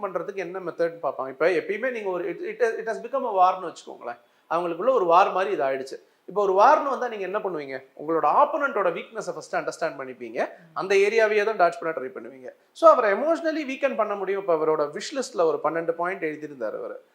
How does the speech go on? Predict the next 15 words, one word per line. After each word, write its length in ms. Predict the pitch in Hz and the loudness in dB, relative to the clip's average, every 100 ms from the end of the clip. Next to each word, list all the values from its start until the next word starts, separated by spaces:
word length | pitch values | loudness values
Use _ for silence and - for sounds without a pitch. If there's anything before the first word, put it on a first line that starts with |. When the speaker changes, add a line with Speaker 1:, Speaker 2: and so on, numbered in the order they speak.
| _ | _
Speaker 1:
அந்த 180 | - 151 | -8 -4
பன்னெண்டு 420 | 151 156 226 247 | -2 0 0 0
பாயிண்ட் 280 | 247 233 214 | 2 0 -2
விஷ் 200 | 202 - | -8 -8
லிஸ்ட்ல 240 | 214 233 185 | -6 0 2
ஒரு 160 | 190 | 2
பாயிண்ட் 280 | 196 196 190 | 2 0 -2
இதுதான். 320 | 143 139 123 - _ _ _ - | -6 -6 -8 -10 _ _ _ 0
அவ 220 | 160 180 | 4 4
வந்து 260 | 180 277 | 2 -2
கண்டிப்பா 680 | 302 196 214 247 240 214 185 | 0 -2 0 2 4 6 4
நெக்ஸ்ட் 340 | 185 262 - 240 185 | 2 -2 -6 -10 -2
அப்பியரன்ஸ் 560 | 170 - 262 240 - - | 0 2 0 0 -2 -2
கோர்ட்ல 340 | 208 208 180 | -2 -2 -2
வரும்போது 800 | 151 170 185 127 143 359 - | 0 0 0 -2 -2 -6 -8